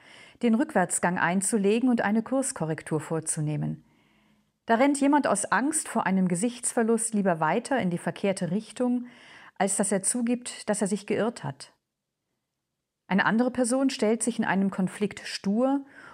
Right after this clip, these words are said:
und beharrt auf ihr vermeintliches Recht. Doch auf diese Weise geht gar nichts mehr vorwärts, ja,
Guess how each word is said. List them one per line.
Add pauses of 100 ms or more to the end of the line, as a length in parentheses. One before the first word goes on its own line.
und
beharrt
auf
ihr
vermeintliches
Recht. (960)
Doch
auf
diese
Weise
geht
gar
nichts
mehr
vorwärts,
ja,